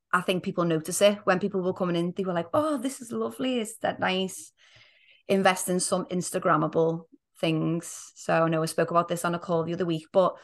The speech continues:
just sort of stuff that someone can come in and take a picture of, um, and be like, "Oh, look, this is where I am." So when my walls were all plain,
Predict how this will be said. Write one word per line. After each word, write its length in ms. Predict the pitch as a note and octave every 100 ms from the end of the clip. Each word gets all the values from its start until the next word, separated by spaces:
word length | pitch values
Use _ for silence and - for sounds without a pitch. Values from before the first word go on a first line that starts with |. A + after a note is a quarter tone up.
| - -
just 200 | F#3 -
sort 240 | - -
of 20 |
stuff 340 | - - F#3+ -
that 260 | F#3+ - -
someone 320 | F#3+ E3+ E3+
can 120 | F3+
come 140 | F3+
in 100 | E3+
and 80 | E3+
take 160 | F#3+ -
a 40 |
picture 320 | F3 E3+ F#3
of, 300 | E3+ F#3 - - _ _ _ -
um, 640 | E3+ D#3+ D#3 D#3 D#3 D3 - _ -
and 200 | E3 E3
be 120 | E3
like, 340 | D#3 D3+ D#3+ - - _ _ -
"Oh, 120 | F#3
look, 160 | E3+ E3
this 160 | F3 F3+
is 100 | F3
where 200 | E3 D#3+
I 80 |
am." 380 | D#3+ D3+ E3 E3+ _ _
So 140 | - F#3
when 180 | F#3+
my 160 | F#3+ F#3
walls 340 | F3 E3+ E3+
were 120 | G3 F#3
all 140 | F3+
plain, 520 | F3+ D#3+ E3 F3+ E3+